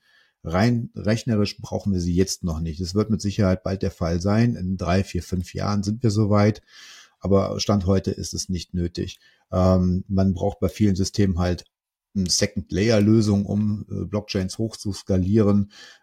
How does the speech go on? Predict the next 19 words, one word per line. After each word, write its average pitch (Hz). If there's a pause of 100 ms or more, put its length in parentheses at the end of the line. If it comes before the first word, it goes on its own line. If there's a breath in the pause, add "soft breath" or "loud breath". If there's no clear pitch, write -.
Äh, 85
das 85
ist 85
halt 82
mit 82
Librum 85
nicht 85
nötig. 82 (260 loud breath)
Klar, -
der 78
Proof-of-Stake-Konsensmechanismus, 95
das 87
heißt 85
also, 82
wir 90
brauchen 85
keinen, 90
äh, 90
energieaufwend-, 90